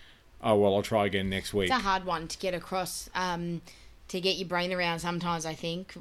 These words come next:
Speaker 2: with, with the workouts, that if, if, if you're not feeling up and about, or if you're not lifting the, the same heavy weights as you did last week, it's not, it's not an automatic fail.
Speaker 1: No, sometimes shit happens.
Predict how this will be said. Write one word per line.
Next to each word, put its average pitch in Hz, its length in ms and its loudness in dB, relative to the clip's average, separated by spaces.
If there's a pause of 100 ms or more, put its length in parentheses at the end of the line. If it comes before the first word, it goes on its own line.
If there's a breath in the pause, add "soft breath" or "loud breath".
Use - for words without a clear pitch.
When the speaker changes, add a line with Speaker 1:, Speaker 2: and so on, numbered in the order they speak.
(140)
Speaker 2:
with, 175 260 -8
with 180 160 -4
the 170 100 -4
workouts, 165 540 -2
that 175 140 -2
if, - 300 -4
if, 170 300 -12 (920 loud breath)
if 185 140 -2
you're 196 80 2
not 202 200 2
feeling 196 440 2
up 185 160 2
and 190 80 -2
about, 185 340 4
or 180 100 2
if 175 140 -4
you're 190 80 0
not 185 380 0
lifting 196 540 -2
the, 180 140 -2
the 180 200 -4
same 180 320 0
heavy 175 240 0
weights 175 360 0
as 165 160 -4
you 170 60 -2
did 170 220 -4
last 175 360 0
week, 170 360 -2
it's 170 180 -4
not, 185 340 0
it's 180 180 -6
not 185 180 -2
an 170 160 -2
automatic 175 460 -2
fail. 190 420 0 (100)
Speaker 1:
No, 131 160 10
sometimes 165 440 8
shit 135 180 8
happens. 147 520 6